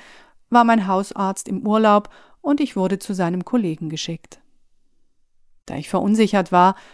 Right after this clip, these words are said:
zeigte dieser Arzt absolut kein Verständnis für meine Entscheidung, sondern versuchte mir Angst zu machen mit negativen Beispielen, Prognosen und seinem medizinischen Wissen. Er bezeichnete mich als unvernünftig.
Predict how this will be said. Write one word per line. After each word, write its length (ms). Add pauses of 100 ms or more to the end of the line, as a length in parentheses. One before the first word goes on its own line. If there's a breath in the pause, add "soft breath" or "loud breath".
(240 loud breath)
zeigte 380
dieser 400
Arzt 380
absolut 500
kein 300
Verständnis 640
für 100
meine 280
Entscheidung, 560 (300 loud breath)
sondern 300
versuchte 460
mir 160
Angst 280
zu 120
machen 400
mit 160
negativen 520
Beispielen, 680 (360 soft breath)
Prognosen 720
und 160
seinem 260
medizinischen 640
Wissen. 380 (800)
Er 100
bezeichnete 600
mich 220
als 160
unvernünftig. 960